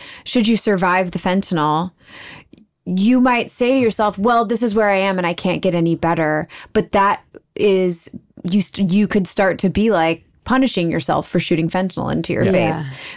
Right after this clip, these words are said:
Speaker 1: But if you can say, "I actually, this is what I've done. I can have compassion for myself and where I've landed up behind this beautiful dumpster." Um, you can, when you have compassion, say, "It's okay that I got here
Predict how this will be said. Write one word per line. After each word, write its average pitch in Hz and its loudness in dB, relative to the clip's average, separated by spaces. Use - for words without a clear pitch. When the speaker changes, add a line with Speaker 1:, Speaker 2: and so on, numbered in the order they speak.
Speaker 1:
But 214 2
if 190 -2
you 208 2
can 202 0
say, 202 0
"I 175 2
actually, 175 0
this 180 0
is 190 0
what 202 2
I've 180 0
done. 180 0
I 185 0
can 180 0
have 175 -2
compassion 170 -2
for 185 -2
myself 190 0
and 165 0
where 165 0
I've 165 0
landed 165 0
up 180 0
behind 165 0
this - -4
beautiful 170 0
dumpster." 202 0
Um, 170 2
you 180 0
can, 202 0
when 196 2
you 196 4
have 202 0
compassion, 196 0
say, 180 2
"It's 180 0
okay 185 0
that 190 0
I 180 0
got 175 -2
here 285 0